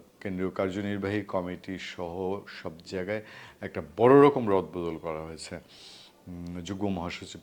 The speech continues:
পর্যায়ে রদবদল করা হয়েছে, যুগ্ম মহাসচিব নতুন করা হয়েছে, সেখান থেকে আবার যুগ্ম মহাসচিবদের কাউকে কাউকে চেয়ারপারসনের উপদেষ্টা করা হয়েছে, যে, যেই চেয়ারপারসনের উপদেষ্টা আসলে, আহ, চেয়ারপারসনকে উপদেশ দেওয়া ছাড়া তেমন কিছু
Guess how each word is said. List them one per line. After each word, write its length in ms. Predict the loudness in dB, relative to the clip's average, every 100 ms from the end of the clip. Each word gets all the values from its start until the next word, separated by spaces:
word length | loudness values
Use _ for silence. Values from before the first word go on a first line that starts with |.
| -8
পর্যায়ে 320 | -6 -4 -4
রদবদল 380 | -4 -6 -10 -8
করা 220 | -8 -8
হয়েছে, 320 | -8 -8 -10
যুগ্ম 300 | -10 -8 -8
মহাসচিব 440 | -8 -10 -14 -16 -12
নতুন 340 | -10 -8 -8 -6
করা 260 | -6 -6
হয়েছে, 440 | -6 -8 -10 -10 -10 -12 -18 -20 -16
সেখান 440 | -8 -6 -6 -8
থেকে 460 | -8 -10 -4 0 0
আবার 420 | -2 -2 -4 -4 -10 -20 -20 -10
যুগ্ম 240 | -8 -4
মহাসচিবদের 720 | -4 -4 -6 -8 -10 -6 -4
কাউকে 360 | -2 -4 -4 -10 -6
কাউকে 300 | -6 -6 -8
চেয়ারপারসনের 640 | -2 -2 -2 -6 -6 -8
উপদেষ্টা 460 | -6 -8 -8 -8 -6
করা 220 | -4 -4
হয়েছে, 440 | -6 -10 -10 -10
যে, 200 | -8 -8 -10 -10
যেই 180 | -6 -4
চেয়ারপারসনের 520 | -4 -4 -6 -6 -6
উপদেষ্টা 520 | -4 -6 -6 -4 -4
আসলে, 320 | -6 -8 -8 -10 -12 -18 -20 -16
আহ, 200 | -14 -12
চেয়ারপারসনকে 920 | -4 0 0 0 -4 -2 -2 0 6
উপদেশ 520 | 6 6 2 0 -2 -2
দেওয়া 180 | -2
ছাড়া 260 | -2 -6 -8
তেমন 320 | -6 -8 -8
কিছু 580 | -14 -16 -12 -8 -8